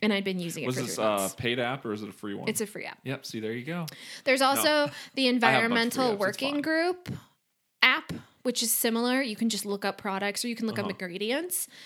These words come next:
Speaker 1: Their website's really helpful. You can figure out, like, what chemicals are toxic, what the long-term side effects are. Honestly, you guys, all you have to do, take your bottle of shampoo and start Googling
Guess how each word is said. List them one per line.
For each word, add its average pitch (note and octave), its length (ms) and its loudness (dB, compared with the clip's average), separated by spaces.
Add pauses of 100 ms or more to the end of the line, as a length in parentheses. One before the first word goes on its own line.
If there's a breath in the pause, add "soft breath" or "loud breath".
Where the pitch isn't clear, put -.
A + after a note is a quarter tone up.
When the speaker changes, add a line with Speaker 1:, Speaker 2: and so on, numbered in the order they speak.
(140 loud breath)
Speaker 1:
Their A#3 140 4
website's B3+ 440 0
really C#4 240 2
helpful. C4 460 0
You B3 100 -4
can A3 180 -4
figure G3+ 240 -2
out, F#3+ 140 0
like, F#3 140 -6
what G3 480 -4
chemicals G3 420 -8
are F3+ 60 -10
toxic, C#4+ 480 -4
what G3+ 180 -4
the F#3+ 80 -6
long-term F#3 440 -8
side C#4 200 2
effects C4+ 320 -2
are. C4 260 2 (360 loud breath)
Honestly, D4+ 340 0
you C#4 80 0
guys, A#3+ 380 0
all B3 100 -4
you C#4+ 60 -2
have D#4+ 120 -4
to C4+ 100 -4
do, A3 400 -2
take A#3+ 260 -6
your C#4+ 80 -4
bottle A3+ 260 0
of A3 80 -2
shampoo F#3+ 580 -6
and F3+ 140 -6
start F3+ 220 -6
Googling F3 560 -8